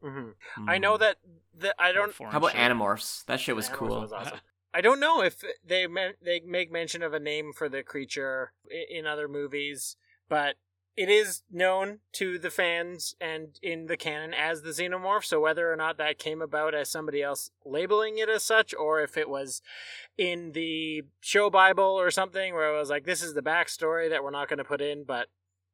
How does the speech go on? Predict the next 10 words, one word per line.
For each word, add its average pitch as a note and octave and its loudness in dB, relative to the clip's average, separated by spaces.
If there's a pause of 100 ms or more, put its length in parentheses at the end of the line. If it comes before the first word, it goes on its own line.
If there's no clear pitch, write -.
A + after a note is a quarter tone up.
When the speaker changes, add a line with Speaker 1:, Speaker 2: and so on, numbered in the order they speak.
(140)
Speaker 1:
but E3 0
yes, F3+ 0
that D#3 0
is D3 0
what D3+ 0
the D#3 -8
creature F#3+ 0
is D3 0 (200)
known D3+ 2
as. G#2 -6